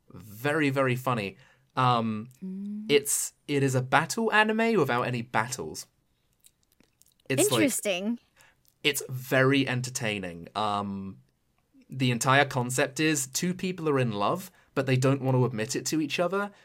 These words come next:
Speaker 1: so they try to get each other to do things which would link into romance, and
Speaker 2: <laughs>
Speaker 1: but, but they do it in the most, like, Giga Brain way ever, where they're, like, playing the most,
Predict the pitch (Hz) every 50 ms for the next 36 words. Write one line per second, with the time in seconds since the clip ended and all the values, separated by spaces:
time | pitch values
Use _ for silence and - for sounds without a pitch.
0 | _ _ - - 143 139 131 139 135 131 - 139 135 143 135 143 131 127 135 131
1 | 127 127 123 120 - - - 123 117 123 131 131 131 131 131 - 120 110 113 113
2 | - 123 123 127 131 131 127 127 127 - - 123 110 107 - - _ _ _ _
3 | _ _ - 107 110 113 127 131 131 127 123 123 117 - 110 95 92 95 95 107
4 | 120 143 165 190 214 220 202 - - - - - - - - - - _ _ _
5 | - 127 123 117 113 110 110 107 110 - - - - - - - 523 - _ -
6 | - - 170 - - - _ _ 160 151 - 131 156 147 139 131 131 143 143 165
7 | 170 156 135 135 131 127 127 127 123 120 127 131 123 110 120 - - _ - 120
8 | 120 135 131 127 123 123 123 127 127 127 127 117 107 107 107 113 123 123 117 113
9 | 107 101 131 131 131 127 123 117 117 117 110 113 113 - - - 123 113 117 117
10 | 113 113 117 113 107 -